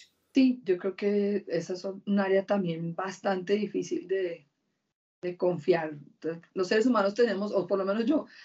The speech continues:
tengo la tendencia que uno quiere hacer las cosas como tomar el control, como ya, ¿no? Y uno es, realmente uno no, primero que todo lo que yo he aprendido es que uno no sabe realmente con, cómo conducir la vida hacia donde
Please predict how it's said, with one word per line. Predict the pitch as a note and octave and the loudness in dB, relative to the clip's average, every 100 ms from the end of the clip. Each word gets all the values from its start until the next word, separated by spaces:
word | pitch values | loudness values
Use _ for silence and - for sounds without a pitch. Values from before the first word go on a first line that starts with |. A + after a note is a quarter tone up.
| - | -6
tengo | G#3 G#3+ | -2 2
la | G#3+ G#3+ | 0 0
tendencia | A3 G3+ F3+ G3 | -4 -6 -6 -8
que | - | -6
uno | G#3 F#3+ | -6 -4
quiere | G3+ G3 | -2 -2
hacer | F#3+ G3 | -2 -6
las | G3 - | -6 -6
cosas | - - - - _ - | -10 -6 -8 -10 _ -8
como | G3 F3 | -6 -4
tomar | F3+ F3 E3+ | -6 -4 -6
el | E3+ | -4
control, | G3 F#3+ F#3 E3 - | -6 -4 -2 -2 -4
como | - F#3 | -10 -6
ya, | F#3 E3+ | -6 -4
¿no? | F3 C4+ - _ _ _ - | -6 -8 -12 _ _ _ -6
Y | G#3 G3 | 0 2
uno | F3+ E3+ | 2 0
es, | F#3 - _ _ | -4 -8 _ _
realmente | G#3 F#3 G3 C#4+ C#4 | -2 0 0 -2 -4
uno | F3+ C#3 | -6 -8
no, | F3 E3 - - - - | -10 -10 -12 -16 -18 -8
primero | A3 A#3+ D#4+ | 0 2 4
que | F#4 | 2
todo | B3+ B3+ | 2 2
lo | C#4+ | 2
que | C#4+ | 4
yo | A#3 | 4
he | |
aprendido | G#3 B3 C#4 D4 | 2 2 2 0
es | - | -4
que | |
uno | A3 G#3 | -8 -6
no | G3+ | -6
sabe | G3 G3 F#3+ - _ _ _ _ | -6 -10 -12 -18 _ _ _ _
realmente | G3 F3+ E3 F3 F3+ F3 F3+ F3 _ _ _ _ _ _ _ _ | -4 -4 -4 -8 -8 -2 -2 -2 _ _ _ _ _ _ _ _
con, | - G#3 G3+ G3 | -4 0 0 -2
cómo | - G#3 G3 F3+ | -4 -4 -2 -4
conducir | F#3+ F#3 F#3+ F#3+ F3 A3 G#3+ | -4 -4 -4 -4 -4 -4 -2
la | A3 G#3 | 0 -2
vida | G#3 G#3+ G#3 G#3 | -2 0 0 0
hacia | A3 G#3 | -2 -4
donde | F#3+ E3+ E3 E3 E3 D#3+ D#3 | -4 -8 -10 -10 -10 -10 -12